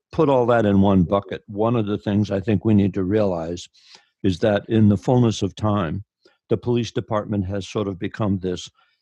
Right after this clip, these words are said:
catch-all, a solution for every societal ill. That, and so having a apparently monolithic police department that is expected to be all things to all people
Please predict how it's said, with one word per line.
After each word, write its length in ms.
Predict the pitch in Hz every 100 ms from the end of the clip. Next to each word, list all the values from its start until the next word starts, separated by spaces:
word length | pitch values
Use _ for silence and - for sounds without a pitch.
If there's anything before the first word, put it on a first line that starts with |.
| -
catch-all, 720 | 123 120 117 98 82 76 - _ _ _ - - -
a 80 | 107
solution 560 | - 117 120 107 113
for 260 | 101 110 101
every 400 | 107 98 107 107 - _ _
societal 680 | - 120 104 110 104 101 107
ill. 380 | 117 104 90 - _ _ - - - -
That, 460 | 101 113 101 101 95 -
and 240 | 110 104
so 300 | - 113 101
having 420 | 107 127 113 110 107
a 380 | 98 98 95 110 349
apparently 560 | - 95 123 110 - 104
monolithic 760 | 92 104 113 110 101 110 104 90 -
police 340 | 107 107 104
department 560 | - 92 98 - 92 85 _ _ _ _ _ -
that 140 | 110
is 140 | 95 98
expected 540 | 92 - 110 - 101
to 100 | 104
be 180 | 101 95
all 260 | 95 101
things 360 | 101 113 101 95
to 80 | 113
all 260 | 101 95
people 460 | 95 143 - 85